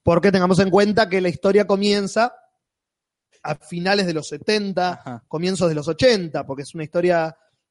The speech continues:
Speaker 1: es un tríptico, digamos, en tres partes de la vida de este joven, y la infancia es en el principio de los ochenta o finales de los
Speaker 2: Sí,
Speaker 1: setenta,
Speaker 2: sí.
Speaker 1: no recuerdo específicamente qué año. Entonces, ese tipo de bullying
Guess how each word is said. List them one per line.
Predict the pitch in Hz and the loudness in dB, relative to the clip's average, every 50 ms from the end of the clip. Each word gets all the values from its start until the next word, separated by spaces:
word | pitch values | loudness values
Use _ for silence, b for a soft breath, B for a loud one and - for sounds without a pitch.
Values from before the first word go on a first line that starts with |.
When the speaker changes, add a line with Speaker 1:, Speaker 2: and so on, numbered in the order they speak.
| _ _ _ | _ _ _
Speaker 1:
es | - 147 - | -18 -16 -14
un | 180 165 | -10 -4
tríptico, | - 233 233 190 151 - 208 170 151 185 | 0 2 2 2 0 -2 -6 -2 2 4
digamos, | 180 185 185 185 190 196 214 220 214 - - | 4 6 6 4 2 2 0 0 0 -2 -4
en | 170 156 151 151 147 147 147 147 143 143 - _ - | -6 -6 -8 -10 -14 -16 -16 -16 -18 -20 -18 _ -6
tres | 175 175 175 - | -4 -4 -2 -2
partes | - 180 180 156 180 | -2 -2 -2 0 -2
de | 180 | 0
la | 175 175 | 0 2
vida | 185 196 | 2 2
de | 190 | 0
este | - 208 202 | 0 -2 0
joven, | - 214 208 208 220 233 254 247 b b b b b _ - | 2 4 6 6 6 4 2 0 b b b b b _ -8
y | 170 | -4
la | 156 151 | -2 -2
infancia | 160 156 151 165 170 175 180 156 202 190 175 | -2 0 2 2 2 2 2 2 4 4 4
es | 180 196 202 - - - _ _ _ _ _ _ _ _ - | 4 4 2 -2 -8 -16 _ _ _ _ _ _ _ _ -16
en | 135 135 | -14 -14
el | 131 131 127 127 131 135 - - | -12 -10 -10 -10 -12 -12 -12 -10
principio | - 131 143 131 208 190 180 | -10 -8 -4 -4 -2 0 0
de | 165 | 0
los | 160 185 | -2 -2
ochenta | 202 320 320 320 294 247 196 175 | 0 2 2 2 0 0 -2 -2
o | |
finales | 147 175 196 208 | 0 0 0 0
de | 196 | 0
los | 180 165 | 0 0
Speaker 2:
Sí, | 190 | -2
Speaker 1:
setenta, | 190 226 220 196 | -2 -2 0 0
Speaker 2:
sí. | 180 | 0
Speaker 1:
no | 185 | 0
recuerdo | 185 190 180 202 190 | 2 2 2 2 2
específicamente | - - 170 - 247 240 196 196 175 170 170 175 170 160 156 151 151 143 143 _ b b b b b b - | 2 0 0 0 2 2 2 4 4 4 2 2 0 -2 -2 -4 -4 -4 -6 _ b b b b b b -4
qué | - 185 | 0 2
año. | 180 170 165 160 151 147 143 127 131 - _ _ _ _ _ _ _ _ _ | 2 2 2 -2 -4 -6 -6 -8 -10 -14 _ _ _ _ _ _ _ _ _
Entonces, | - 143 147 135 156 160 165 - 208 190 - | -14 -12 -8 -4 -4 -2 0 2 0 0 0
ese | 180 160 - - 190 | -2 -2 0 0 0
tipo | - - 208 160 202 196 | 2 2 2 4 4 4
de | 190 190 | 6 6
bullying | 190 208 214 214 202 208 220 226 233 226 | 6 8 6 6 6 4 2 0 -2 -8